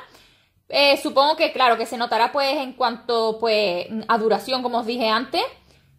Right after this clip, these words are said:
Pero, como veis, son clavaditas y, y bueno, pues yo os recomiendo rotundamente...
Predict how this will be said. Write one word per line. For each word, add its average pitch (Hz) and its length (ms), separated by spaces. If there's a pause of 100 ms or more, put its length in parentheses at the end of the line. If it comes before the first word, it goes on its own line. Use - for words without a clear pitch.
Pero, 254 720
como 247 220
veis, 269 160
son 294 140
clavaditas 294 540
y, 302 220
y 254 80
bueno, 220 240
pues 226 220
yo 277 320
os 302 160
recomiendo 262 680
rotundamente... 311 840